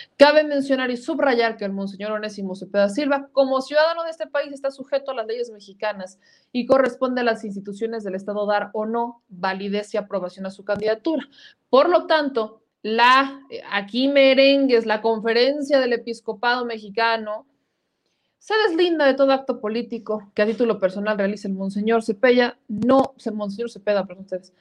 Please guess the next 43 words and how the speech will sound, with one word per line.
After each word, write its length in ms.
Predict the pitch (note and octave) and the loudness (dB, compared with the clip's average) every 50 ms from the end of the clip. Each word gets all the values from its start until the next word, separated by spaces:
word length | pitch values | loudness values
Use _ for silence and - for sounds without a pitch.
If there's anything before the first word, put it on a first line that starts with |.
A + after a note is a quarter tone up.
| _ _ _ _ - | _ _ _ _ 0
no 200 | G#3+ A#3 C4+ D4 | 4 4 6 6
ejerciendo 560 | D4 C#4 C#4 C4 A#3+ B3 C4 A#3+ A#3+ A#3+ A#3 | 6 4 4 2 0 2 -2 -2 -2 -2 -4
por 140 | G#3 G3+ G3 | -4 -4 -4
ello 300 | G#3 G#3 G#3+ A3+ A3+ G#3 | -2 0 0 -2 -2 -2
ni 160 | A3 A3+ A3 | -4 -6 -4
de 100 | G#3 G#3 | -4 -4
voz 260 | G3+ A3 A#3 A#3 A#3 | -2 -2 -4 -4 -4
ni 80 | A3+ G3+ | -8 -8
de 80 | F#3+ | -8
acción 340 | F#3+ F#3+ - - A#3 A3+ A3+ | -8 -6 -4 -2 -2 -2 -2
representatividad 1000 | A3 G#3+ G3+ G3+ - G3+ G3 G3+ G3+ G3 G3 G3 F#3 - F3+ F3+ F#3 F#3 F#3+ G3+ | -2 -4 -6 -6 -8 -14 -14 -14 -16 -14 -12 -14 -12 -14 -16 -18 -12 -10 -10 -10
oficial 480 | G#3 G3+ G3 F3 - - G3+ G3 F#3+ - _ | -10 -12 _ -18 -8 -4 -2 -2 -2 -4 _
de 120 | F3+ E3+ | -12 -12
la 100 | D3+ D3+ | -12 -14
Iglesia 360 | D#3 D#3+ E3 D#3+ - - D3+ - | -16 -14 -14 -14 -14 -14 -20 -20
Católica. 580 | _ - _ _ _ _ _ _ - - - _ - - - - _ - | _ -20 _ _ _ _ _ _ -18 -18 -18 _ -20 -20 -20 -14 _ 2
Lo 160 | G3 G#3+ A3 | 4 6 8
ya 120 | A#3 B3+ | 8 6
expresado 500 | C4 B3+ - - C4+ B3+ B3+ C4 B3+ B3+ | 4 4 4 4 4 6 6 6 6 6
no 220 | A#3+ B3 C#4+ C#4+ C#4+ | 6 4 2 2 2
pretende 340 | C#4+ C4 C4+ B3+ B3+ B3 | 0 0 0 -2 -2 0
dar, 320 | A#3+ B3 B3 B3+ B3+ - _ _ _ _ _ _ - | 0 0 0 -2 -4 -10 _ _ _ _ _ _ -12
no 160 | - A3+ A#3+ | -10 -10 -8
pretende 300 | A#3 B3+ C4 C4+ B3+ B3+ | -8 -8 -8 -8 -8 -8
afectar 440 | B3 B3 G3 G3 G3+ - B3+ C4+ C#4+ | -8 -8 -10 -6 0 2 2 4 4
los 120 | C4 A3+ G3+ | 2 2 2
derechos 280 | G3 G3 G3 G#3 G#3 | 0 0 0 -2 -4
de 80 | G3+ G3 | -4 -2
nuestro 220 | F#3+ F#3+ G3 F#3+ | -4 -4 -4 -4
hermano 280 | F#3 F#3+ G3 G3 G#3 G3+ | -4 -2 -2 0 0 0
obispo, 360 | G3+ B3+ C4 - - C#4+ C4 | -2 -2 -4 -4 -4 -4 -4
solo 200 | C4+ - A3+ A3 | -4 -4 -4 -4
establecer 460 | - - F#3+ F3+ F3+ F#3 F#3+ G3+ G3+ | -2 -2 -2 -2 -2 -2 -2 -4 -4
con 200 | G3+ F#3 F3+ F3+ | -4 -6 -6 -4
claridad 360 | E3+ G3 G#3 G3 F3+ F3+ G3+ | 0 -2 -2 -2 -2 -6 -6
lo 80 | G3 F#3 | -6 -8
señalado 440 | F#3 - E3+ E3+ E3 F#3 F#3 F3+ _ | -14 -16 -18 -10 -6 -6 -6 -6 _
por 100 | - D3 | -12 -20
el 60 | C#3 | -20
derecho 240 | D3+ F3+ F#3 - - | -20 -20 -20 -20 -20
civil 260 | - - F#3 G3 G3 | -14 -12 -12 -12 -10
y 120 | - F#3+ F3 | -8 -8 -8
eclesiástico. 840 | D#3 - E3+ D#3 F3 - - - - - - D3 _ - F#3 _ | -8 -10 -14 -20 -20 -16 -16 -16 -16 -14 -16 -16 _ -14 -16 _